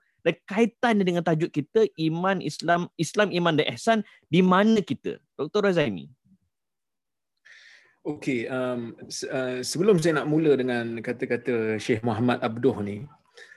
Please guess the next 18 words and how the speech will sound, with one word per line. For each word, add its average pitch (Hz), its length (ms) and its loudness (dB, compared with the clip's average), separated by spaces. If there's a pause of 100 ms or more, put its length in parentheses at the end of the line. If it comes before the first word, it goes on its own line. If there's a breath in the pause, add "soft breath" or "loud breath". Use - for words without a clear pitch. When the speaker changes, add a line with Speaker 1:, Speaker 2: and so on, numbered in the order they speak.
(140 loud breath)
Speaker 2:
saya 190 840 4
teringat 170 600 0
satu 139 400 -2
cerita 147 520 0
yang, 120 420 0
um, 113 340 -4 (200)
di-, 117 680 -4 (840)
biasakan 147 800 4
kita 139 240 0
dengar 127 480 0
setiap - 400 -4
tahun, 135 340 2
iaitu 123 380 -2
cerita 135 480 0
tentang 123 400 -4
Isra' - 400 -4
dan 117 160 0
Mi'raj. - 640 -6